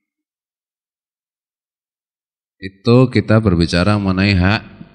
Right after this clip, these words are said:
persaudaraan yang berkaitan dengan darah, dengan arham, dengan rahim. <clears throat> Persaudaraan macam-macam, ada persaudaraan karena Allah dan Rasulnya, itu kan persaudaraan yang lebih tinggi,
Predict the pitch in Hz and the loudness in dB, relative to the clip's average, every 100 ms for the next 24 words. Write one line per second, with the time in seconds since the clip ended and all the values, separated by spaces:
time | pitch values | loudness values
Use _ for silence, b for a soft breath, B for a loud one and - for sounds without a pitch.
0 | _ - _ _ _ _ _ _ _ _ | _ -20 _ _ _ _ _ _ _ _
1 | _ _ - - 92 90 85 80 73 71 | _ _ -8 -4 -2 0 0 -2 -4 -4
2 | 95 95 80 73 65 65 76 87 78 73 | -2 -2 -2 -4 -4 -2 -2 -4 -6 -6
3 | 76 95 107 107 - 76 67 82 92 90 | -2 0 0 -2 -8 -10 -6 -4 -2 -4
4 | 80 73 76 76 71 73 76 92 87 78 | -6 -8 -8 -8 -10 -10 -4 -4 -4 -6
5 | 67 65 60 60 71 62 58 - - 120 | -6 -6 -8 -6 -6 -6 -8 -16 -16 -12
6 | 107 - _ _ _ _ _ - - _ | -12 -14 _ _ _ _ _ -20 -20 _
7 | _ _ _ _ _ _ _ 101 104 92 | _ _ _ _ _ _ _ -8 -4 -2
8 | 82 92 104 92 85 73 69 82 80 67 | 0 2 2 0 0 -2 -2 0 0 -2
9 | 65 67 71 71 73 78 65 50 80 73 | -4 -8 -8 -8 -6 -6 -6 -6 -6 -6
10 | 69 73 69 - 73 73 78 78 65 65 | -6 -6 -8 -6 -6 -4 -4 -4 -6 -4
11 | 64 67 58 58 73 71 62 69 92 92 | -6 -6 -6 -4 -4 -4 -4 -4 -2 -2
12 | 92 87 85 78 76 80 82 82 80 78 | -4 -6 -4 -4 -4 -2 -2 -2 -2 -2
13 | 80 80 85 82 71 58 | -4 0 2 2 0 -4